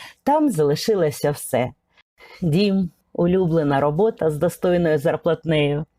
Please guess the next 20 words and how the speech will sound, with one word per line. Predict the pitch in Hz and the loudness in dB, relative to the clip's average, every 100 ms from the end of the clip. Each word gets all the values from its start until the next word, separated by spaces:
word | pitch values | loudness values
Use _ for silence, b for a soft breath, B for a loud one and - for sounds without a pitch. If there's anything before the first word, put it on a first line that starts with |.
| B B B B B _ | B B B B B _
плани, | 147 170 196 180 165 165 - - _ - | 0 2 2 0 -2 -4 -14 -20 _ -6
мрії. | 123 123 117 123 123 _ _ _ _ _ | -2 0 -2 -4 -10 _ _ _ _ _
Та | - 165 | -2 0
ми | 226 311 311 | 2 0 -2
живі, | 156 135 139 120 131 151 _ _ - | -4 -2 0 0 -2 -8 _ _ -8
і | |
це | 147 - 214 233 - | -8 -2 -2 -2 -2
головне. | 131 135 135 120 123 117 - _ _ - | -2 0 0 -2 -4 -6 -12 _ _ -4
А | 151 | 0
мрію | 151 214 302 196 123 | 2 2 2 2 2
людина | 127 151 147 240 190 139 | 2 2 2 2 2 2
може | 135 156 147 135 | 2 0 0 0
винайти | 131 165 147 139 139 | 0 0 0 0 0
нову. | 131 123 110 104 - _ _ _ _ _ | 0 0 -2 -8 -20 _ _ _ _ _
В | 131 135 | -2 0
мене | 196 302 294 | 2 2 2
зараз | 226 185 226 220 214 - | 0 2 2 2 -2 -2
є | 123 214 | 0 0
цілих | 220 - 165 170 170 165 | -2 -4 -2 2 2 2
дві. | 139 135 120 | 0 0 0